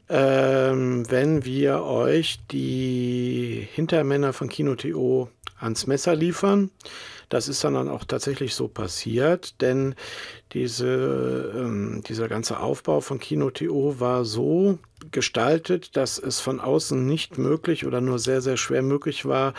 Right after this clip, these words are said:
dahinter zu kommen, wer wirklich dafür verantwortlich ist. So, was, was kann ich überhaupt machen, um Betreiber einer Webseite zu kriegen? Ich kann im Domain-Eintrag gucken, der ist natürlich anonymisiert.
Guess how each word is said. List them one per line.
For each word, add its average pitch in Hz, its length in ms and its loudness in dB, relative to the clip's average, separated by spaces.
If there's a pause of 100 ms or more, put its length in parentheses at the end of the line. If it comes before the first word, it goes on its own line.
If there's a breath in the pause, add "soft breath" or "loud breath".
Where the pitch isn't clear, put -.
(220 loud breath)
dahinter 143 500 2
zu 147 140 -6
kommen, 139 420 0
wer 131 220 2
wirklich 135 260 -2
dafür 113 300 -4
verantwortlich - 840 -6
ist. - 300 -6 (240)
So, 123 220 4
was, 123 180 -2 (260 loud breath)
was 139 160 -4
kann 160 200 2
ich - 100 -4
überhaupt 131 380 0
machen, 170 420 2 (340 loud breath)
um 147 80 -6
Betreiber 156 440 6
einer 127 240 2
Webseite 143 760 2 (920 loud breath)
zu - 160 -6
kriegen? 180 720 4
Ich - 160 -6
kann 139 180 2
im 120 240 0
Domain-Eintrag 175 920 2
gucken, 208 560 2 (120)
der 127 360 -2
ist - 120 -2
natürlich 131 380 -2
anonymisiert. 123 1120 0